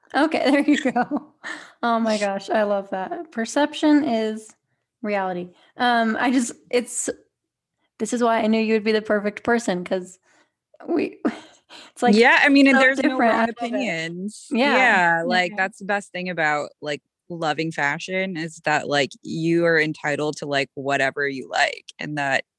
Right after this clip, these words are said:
Speaker 2: that's fine.
Speaker 1: <laughs> It's so great. Okay. Um, let's see. Another, another woman we didn't see very much of on the show. I never know to call them women or girls. They're not girls. They are women.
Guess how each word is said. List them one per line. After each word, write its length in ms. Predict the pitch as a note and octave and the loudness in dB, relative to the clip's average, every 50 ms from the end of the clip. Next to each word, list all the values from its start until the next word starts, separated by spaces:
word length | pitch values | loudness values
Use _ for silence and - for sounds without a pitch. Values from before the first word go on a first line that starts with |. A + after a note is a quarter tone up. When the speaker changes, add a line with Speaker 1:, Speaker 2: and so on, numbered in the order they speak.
| _ _ _ _ _ - | _ _ _ _ _ -12
Speaker 2:
that's 340 | C#3+ C#3 C#3 D3 D#3+ E3 - | -6 -2 0 0 0 -2 -4
fine. 500 | - - F#3 A3 A3 D#3 - - - - _ _ _ _ _ _ _ _ _ - - - - | -6 -6 -4 -4 -4 -4 -6 -8 -10 -14 _ _ _ _ _ _ _ _ _ -20 -10 -4 -4
Speaker 1:
<laughs> 60 | F4 - - F4 - - D#4 D#4 - - - - - - _ | -4 -2 -2 -4 -4 -4 -6 -8 -8 -14 -20 -20 -20 -14 _
It's 140 | C4+ A3+ - | -10 -10 -6
so 180 | - - A#3+ A#3 | -2 -2 -2 0
great. 400 | A3 A#3 A3+ A3 G3+ A#3 F4+ - - _ _ _ - | 0 0 0 0 0 -2 -6 -8 -12 _ _ _ -6
Okay. 540 | A#3 B3 A#3 B3+ A3+ G#3 F3+ - F3+ F3+ - _ _ _ _ _ _ _ _ _ _ _ _ _ - - _ _ _ _ - | -6 -4 -2 0 0 0 0 -2 -6 -10 -14 _ _ _ _ _ _ _ _ _ _ _ _ _ -20 -20 _ _ _ _ -4
Um, 580 | A3+ A3+ A3+ A3+ A3+ A3+ A3+ A#3 A3+ A3+ - - | -2 -2 0 0 0 0 0 -2 -2 -2 -4 -6
let's 240 | G3+ A3 A3 - - | -10 -10 -12 -12 -14
see. 460 | - - - - D2+ - - - - - _ _ _ _ _ _ _ _ _ _ _ _ _ _ _ _ _ _ _ - | -14 -12 -10 -8 -8 -8 -8 -12 -14 -18 _ _ _ _ _ _ _ _ _ _ _ _ _ _ _ _ _ _ _ -2
Another, 760 | A#3 A#3 A#3+ A#3+ D4 D4+ D#4 D#4 D#4+ D#4+ E4 D#4 D4 D#4 - - _ _ _ _ _ _ _ _ _ | 0 0 2 2 2 4 4 4 4 4 4 2 0 -2 -6 -14 _ _ _ _ _ _ _ _ _
another 440 | A#3 A#3 A#3 A#3 A#3+ B3 B3 A#3 A3 | -4 -2 0 0 0 0 0 0 0
woman 300 | A3 A3 G#3+ A3 G#3+ G#3+ | -2 -2 -2 -2 -2 -2
we 60 | G#3 | -2
didn't 200 | G3+ G#3 G#3 G3+ | -4 -4 -6 -6
see 100 | - A3 | -6 -6
very 240 | G3+ G3+ G3+ G3+ G3 | -4 -2 -2 -2 -2
much 260 | G3 G3 G3 F#3+ - | -2 -4 -4 -4 -4
of 120 | G3+ F#3+ F#3+ | -6 -6 -4
on 100 | F#3+ F#3+ | -6 -6
the 80 | F#3+ | -8
show. 580 | F#3 - - - F#3+ F#3 F3+ F3+ F3+ F3+ F3+ F3+ - - - - - _ | -10 -8 -6 -2 -2 0 0 0 -2 -2 -4 -6 -12 -20 -20 -20 -20 _
I 60 | - C#4+ | -2 0
never 180 | E4+ F#4+ G#4 | 0 2 4
know 160 | E4+ C4+ A3+ | 4 4 4
to 60 | G3 F3+ | 2 0
call 160 | - - G3+ | -2 -2 0
them 160 | G3+ F3+ F3 | 0 0 0
women 300 | F#3 F#3+ G3+ G#3 G#3 G3+ | 0 2 2 2 2 0
or 80 | F#3+ F3+ | -2 -4
girls. 400 | F#3 - F3 E3 E3 E3 - - | -4 -4 -2 -2 -2 -4 -4 -4
They're 80 | G#3 | -2
not 180 | A3 G#3+ G#3 G#3 | -2 -2 -4 -6
girls. 320 | - F3+ E3+ E3+ F3+ - | -8 -8 -8 -8 -8 -8
They 100 | - G#3 | -8 -6
are 120 | G3+ G3 F#3+ | -6 -6 -8
women. 580 | F3+ - F#3 F#3 F3+ F3+ F3 F3 F3 F3+ F3 | -10 -10 -10 -8 -8 -8 -8 -10 -10 -12 -14